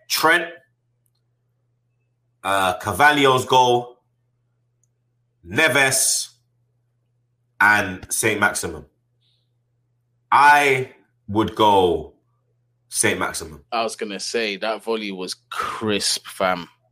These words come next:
Speaker 1: For me, the volley, the timing of it, it was the eighty-ninth minute, bro.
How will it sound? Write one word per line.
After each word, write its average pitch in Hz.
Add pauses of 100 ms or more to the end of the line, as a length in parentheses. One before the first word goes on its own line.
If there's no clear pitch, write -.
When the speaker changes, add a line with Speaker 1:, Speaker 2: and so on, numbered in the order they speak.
(240)
Speaker 1:
For -
me, 147
the 104
volley, 139 (600)
the 98
timing 139
of 131
it, 143 (440)
it 101
was 92
the -
eighty-ninth 143
minute, 147
bro. 107